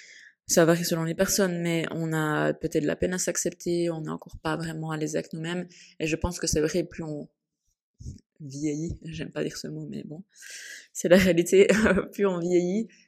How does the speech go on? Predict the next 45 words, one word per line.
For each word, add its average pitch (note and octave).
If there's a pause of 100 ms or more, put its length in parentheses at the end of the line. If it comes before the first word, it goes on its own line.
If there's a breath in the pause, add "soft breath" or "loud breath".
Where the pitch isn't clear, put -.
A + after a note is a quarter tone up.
(120)
plus, G3
ben, E3+
je E3+
pense F3
quand E3
même, F3 (240)
on D#3
va E3+
vers E3
ces -
chemins D#3+
d'acceptation, D#3
parce D#3
que -
voilà, D#3+
on D#3+
a D#3+
les D#3
expériences -
de E3+
vie, F3+
et F3
cetera. E3+
Donc, D3+
euh, D3+ (480 loud breath)
on D3+
devient D3
aussi, D#3
euh, D3+
ben, C#3 (380 soft breath)
plus D3+
à C#3+
l'aise C#3+
avec -
soi, F3
dans G#3+
son -
corps, F3
on E3
se -
tolère D#3
plus, E3+
et -
puis, -
euh, C#3+